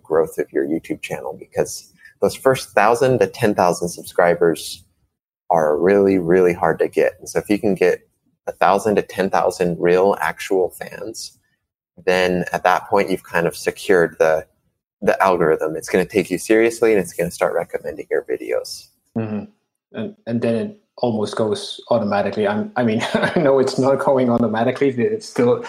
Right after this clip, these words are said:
Speaker 2: lot of time and effort in it, but you have to reach that
Speaker 1: Well, yeah, you're,
Speaker 2: critical
Speaker 1: you're still
Speaker 2: point
Speaker 1: putting the
Speaker 2: to
Speaker 1: same amount of effort, but you're getting
Speaker 2: Yeah.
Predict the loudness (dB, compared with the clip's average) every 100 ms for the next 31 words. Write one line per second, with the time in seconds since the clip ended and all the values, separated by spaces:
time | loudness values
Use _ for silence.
0 | -6 0 0 2 0 0 0 2 2 2
1 | 2 2 0 0 -2 -2 0 2 2 -2
2 | -8 _ 2 6 6 6 4 4 2 4
3 | 4 4 4 2 2 0 -2 2 4 4
4 | 4 4 4 4 2 2 4 2 2 0
5 | 2 0 4 4 4 2